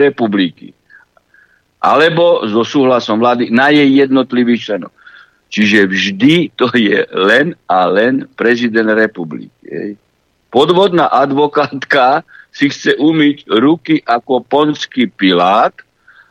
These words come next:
aby nezvýšila, hej, hnev obyvateľstva v tejto spojitosti na,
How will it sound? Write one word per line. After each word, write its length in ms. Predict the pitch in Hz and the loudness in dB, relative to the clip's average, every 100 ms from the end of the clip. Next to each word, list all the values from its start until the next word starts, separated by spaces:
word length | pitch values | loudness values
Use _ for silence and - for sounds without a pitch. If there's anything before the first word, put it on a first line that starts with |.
| _ | _
aby 560 | 117 123 135 139 131 - _ _ _ _ _ _ _ _ _ _ _ _ _ _ - | -2 0 2 2 0 -2 _ _ _ _ _ _ _ _ _ _ _ _ _ _ -4
nezvýšila, 1400 | 127 220 208 185 165 160 - 147 143 123 117 110 117 147 120 | 0 2 2 0 0 0 -2 0 0 2 0 2 0 0 -2
hej, 360 | 113 123 147 - | -2 -2 -2 -4
hnev 520 | 123 151 165 170 156 - _ _ _ _ _ _ _ _ _ _ _ - | 0 2 2 0 -2 -4 _ _ _ _ _ _ _ _ _ _ _ 0
obyvateľstva 1120 | 151 151 165 143 131 123 131 127 123 139 139 | 0 2 2 2 0 0 0 0 -2 -2 -2
v 80 | 135 | 0
tejto 320 | 160 160 156 | -2 0 -2
spojitosti 1200 | 139 - 135 131 135 127 123 120 - - 131 139 - _ _ _ _ _ _ _ _ | -4 -4 -2 2 0 0 -2 -2 -4 -2 0 0 -4 _ _ _ _ _ _ _ _
na, 400 | 104 139 131 101 | -2 0 0 -2